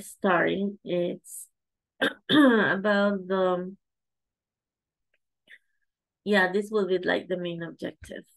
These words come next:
Yeah. Three P L, right? So express the advantages of outsourcing,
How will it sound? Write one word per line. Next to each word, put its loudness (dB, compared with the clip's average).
Yeah. -8
Three -4
P -4
L, -8
right? 0
So -4
express -4
the 0
advantages 0
of -6
outsourcing, -4